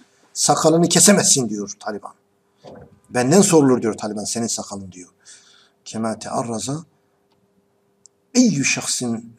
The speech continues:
lem yehumme bi sür'atin kafiyetin li edâis salati li darb. Şimdi aynı zamanda tearraza li darb dövmeye maruz kaldı. Yani dövmüşler yani.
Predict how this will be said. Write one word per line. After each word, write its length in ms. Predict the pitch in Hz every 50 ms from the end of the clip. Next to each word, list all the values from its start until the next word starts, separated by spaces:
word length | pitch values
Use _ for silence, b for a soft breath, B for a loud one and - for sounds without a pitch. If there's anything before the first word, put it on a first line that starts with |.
| - 101
lem 300 | 110 123 120 113 101 - - - _ - -
yehumme 760 | 101 101 107 - 113 139 143 135 120 117 113 110 101 92 - - _ _ _ _ _ _ _ _ _ _ _ _ _ _ _ - _ _ -
bi 80 | 95 -
sür'atin 580 | - - 135 - - - 107 104 - 101 98
kafiyetin 760 | 98 - 113 107 101 101 104 120 113 101 - - 110 101 95
li 120 | 120 104
edâis 280 | 107 101 113 107 104 98
salati 560 | - - 107 101 110 104 95 - - 110 107 - _ _ 104 101 98 104
li 100 | 107 107 - _ _ -
darb. 260 | 104 101 104 - - - - _ _ _ B B B B B B B B B
Şimdi 360 | - - 139 120 107 95 - - - _ _ _ _ _ _ b b b b b b b b _
aynı 200 | 165 185 202 180
zamanda 480 | 143 147 147 139 135 135 139 180 175 175
tearraza 500 | - - 139 160 160 151 147 123 123 123
li 220 | 123 123 - - -
darb 260 | 165 135 110 104 101
dövmeye 420 | 135 131 131 135 131 135 143 143
maruz 360 | 135 123 113 110 107 110 107
kaldı. 240 | - - 117 113 113
Yani 200 | 120 120 113 107
dövmüşler 520 | 139 143 139 139 139 131 - - 147 139 113
yani. 280 | 107 101 98 98 101